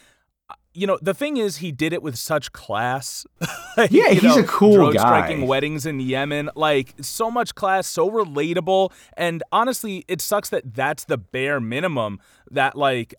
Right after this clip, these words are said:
Speaker 1: our current presidential candidates can't even muster that.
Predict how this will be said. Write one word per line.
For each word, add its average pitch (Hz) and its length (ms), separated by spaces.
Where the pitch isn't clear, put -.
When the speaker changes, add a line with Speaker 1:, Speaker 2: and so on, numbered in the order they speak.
Speaker 1:
our 143 120
current 151 360
presidential 135 480
candidates 131 480
can't - 420
even 143 340
muster 123 640
that. 120 320